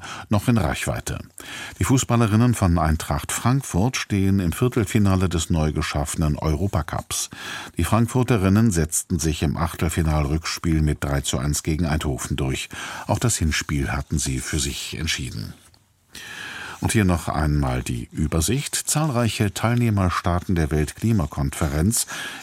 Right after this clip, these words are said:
im brasilianischen Belém lehnen eine Abschlusserklärung ohne Fahrplan zur Abkehr von fossilen Rohstoffen ab. Die U S A haben Kritik an ihrem neuen Plan für ein Ende des Ukraine-Kriegs zurückgewiesen.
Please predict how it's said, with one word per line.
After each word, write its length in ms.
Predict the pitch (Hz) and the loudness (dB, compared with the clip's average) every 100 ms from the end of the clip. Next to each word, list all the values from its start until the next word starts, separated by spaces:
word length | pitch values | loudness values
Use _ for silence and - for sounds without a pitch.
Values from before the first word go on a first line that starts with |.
| - | -4
im 180 | 73 64 | -2 -2
brasilianischen 800 | 64 67 73 73 78 80 - 71 | -2 -2 0 2 2 2 0 2
Belém 400 | 80 90 90 82 - - - | 4 4 4 2 -2 -12 -4
lehnen 460 | 85 92 92 104 117 | 2 6 6 6 4
eine 380 | - 85 80 - | 4 4 4 2
Abschlusserklärung 1120 | 95 - - 73 76 73 - 82 82 85 85 - | -2 -2 -2 0 -2 -2 0 2 4 2 2 0
ohne 360 | 104 107 110 110 | 2 4 4 2
Fahrplan 640 | - 87 82 - 85 85 | 0 0 0 0 2 2
zur 260 | - - | 0 -4
Abkehr 460 | - 82 - - 90 | -2 -4 -4 0 0
von 260 | - 80 76 | 2 0 0
fossilen 600 | - 71 - 80 76 71 | -2 -2 0 2 2 2
Rohstoffen 800 | 71 104 - - 62 - 85 101 | 2 0 0 -2 -2 0 2 2
ab. 300 | - 78 - - - - - - - - | 0 -4 -6 -16 -20 -18 -14 -12 -12 0
Die 140 | 90 | 2
U 140 | 95 95 | 4 2
S 220 | 92 - | 2 0
A 200 | 101 104 | 0 2
haben 240 | 95 92 | 2 0
Kritik 380 | 95 - 85 117 | -2 0 0 0
an 160 | 107 78 | 0 2
ihrem 220 | 82 80 | 2 4
neuen 360 | 78 78 80 80 | 4 4 4 2
Plan 380 | - 82 95 | 2 2 2
für 200 | 107 98 | 0 0
ein 180 | - 73 | 0 0
Ende 340 | 69 - 92 82 | 0 2 2 2
des 180 | 71 | -2
Ukraine-Kriegs 1040 | - - 90 95 113 82 - 62 - - - | -4 -2 -2 2 2 2 0 -6 -4 -6 -4
zurückgewiesen. 840 | - 85 98 104 65 - 50 50 | 0 0 0 -2 -2 -6 -6 -8